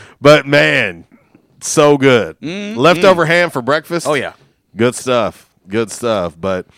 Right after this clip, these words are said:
Speaker 1: definitely go non-traditional, uh, for Christmas. But, uh, anyway,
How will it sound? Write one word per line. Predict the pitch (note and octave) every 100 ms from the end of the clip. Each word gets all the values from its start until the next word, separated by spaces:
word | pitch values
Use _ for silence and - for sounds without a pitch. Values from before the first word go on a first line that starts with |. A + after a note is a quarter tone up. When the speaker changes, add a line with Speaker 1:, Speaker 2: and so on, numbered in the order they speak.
| - _ _
Speaker 1:
definitely | - G3+ A#3+
go | A3 F3+
non-traditional, | D#3 D#3 D3 C3 A#2+ - G#2 D#2 _ -
uh, | F#2+ G2
for | F#2 F2
Christmas. | A2+ G2+ C#2 - - -
But, | E2+ E2+ E2
uh, | F2+ F2
anyway, | F#2 G#2+ F2+